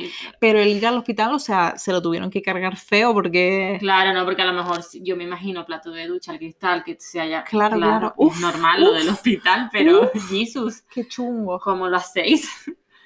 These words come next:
Speaker 1: Joder, qué envidia me acaba de dar y todo, ¿eh?
Speaker 2: Madre mía.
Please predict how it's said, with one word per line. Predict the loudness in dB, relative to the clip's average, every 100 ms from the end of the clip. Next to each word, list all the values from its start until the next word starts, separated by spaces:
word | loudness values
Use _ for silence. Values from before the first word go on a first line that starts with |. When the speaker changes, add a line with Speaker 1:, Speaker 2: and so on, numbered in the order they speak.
| _
Speaker 1:
Joder, | 0 4 6 6
qué | 4
envidia | 0 2 2 0
me | -2
acaba | -2
de | 0
dar | 0 0
y | 2
todo, | 4 4 2
¿eh? | -2 -4 -8 -12 -16 -20 _ _ _ _ -14 -12 -12 -14 -20 _ _
Speaker 2:
Madre | -18 -18 -18 -20
mía. | _ _